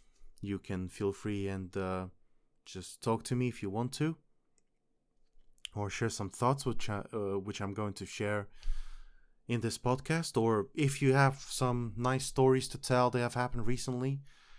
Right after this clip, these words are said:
you'll be able to do so. But yeah, I do hope that by next week, uh, I will sort something out. Uh, once again, thank you to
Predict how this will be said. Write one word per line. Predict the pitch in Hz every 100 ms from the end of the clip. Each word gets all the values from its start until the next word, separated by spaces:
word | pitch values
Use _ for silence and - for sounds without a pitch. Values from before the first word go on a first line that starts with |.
| -
you'll | - 110 101
be | 110
able | 110 104
to | -
do | 95 113
so. | 113 147 156 147 _ _ _ _
But | 131 135
yeah, | 127
I | 110
do | 135 156
hope | 135 120
that | 113 98
by | 113 107
next | 104 101 -
week, | 107 95 - - _ _ _ _ _ _ 98
uh, | 95 92 92 92 90 90 -
I | 104
will | 98 98 92 -
sort | - 98
something | - 90 92 80
out. | 67 - _ _ _ _ _ _ _ - _ _ _ _ _ _ _ -
Uh, | 113 113 113
once | 151 147
again, | 143 160
thank | 139 151 143 147
you | 143 139 135
to | - 127